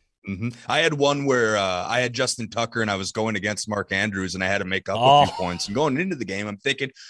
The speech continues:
Speaker 1: "Oh, you know what? I, you know, Mark Andrews has some duds once in a while.
Speaker 2: <laughs>
Speaker 1: Tucker's a stud." And of course, he got, he was the only fantasy stud that didn't produce in this game because they were, had to keep going for two at the end of the game. The kicking in this game, as well as the Packer game, was
Speaker 2: Yeah.
Speaker 1: kind of, uh,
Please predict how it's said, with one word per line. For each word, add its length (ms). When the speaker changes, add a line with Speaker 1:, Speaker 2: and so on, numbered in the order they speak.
Speaker 1:
"Oh, 140
you 140
know 140
what? 240
I, 140
you 140
know, 80
Mark 280
Andrews 340
has 160
some 140
duds 340
once 280
in 60
a 20
while. 240
Speaker 2:
<laughs> 100
Speaker 1:
Tucker's 360
a 40
stud." 340
And 100
of 100
course, 280
he 140
got, 220
he 120
was 120
the 120
only 280
fantasy 460
stud 300
that 100
didn't 220
produce 340
in 140
this 140
game 200
because 220
they 80
were, 120
had 100
to 40
keep 200
going 220
for 200
two 260
at 140
the 100
end 100
of 80
the 60
game. 220
The 80
kicking 480
in 160
this 180
game, 240
as 140
well 180
as 140
the 80
Packer 340
game, 220
was 100
Speaker 2:
Yeah. 80
Speaker 1:
kind 160
of, 160
uh, 140